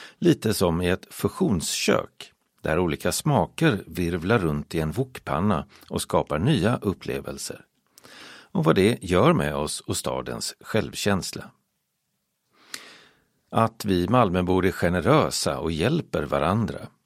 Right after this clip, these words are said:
oavsett om det är en främling på stan som ser ut att behöva hjälp eller mellan stadens företagare.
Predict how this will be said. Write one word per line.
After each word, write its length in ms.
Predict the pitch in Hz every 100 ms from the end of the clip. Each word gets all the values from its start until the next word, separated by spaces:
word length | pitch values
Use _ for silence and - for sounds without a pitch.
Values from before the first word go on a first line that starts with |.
| _ _ - -
oavsett 680 | 95 85 87 - 147 -
om 120 | 95 85
det 100 | 85
är 40 |
en 80 | 85
främling 440 | 113 87 76 85
på 140 | - 104
stan 400 | - 87 135 139
som 240 | - 76
ser 140 | -
ut 220 | 87 76 87
att 160 | 82
behöva 240 | 82 85 104
hjälp 380 | 92 135 - - _ - _
eller 200 | 190 175
mellan 260 | 143 117 101
stadens 540 | - 69 73 71 -
företagare. 760 | 90 67 65 104 107 - -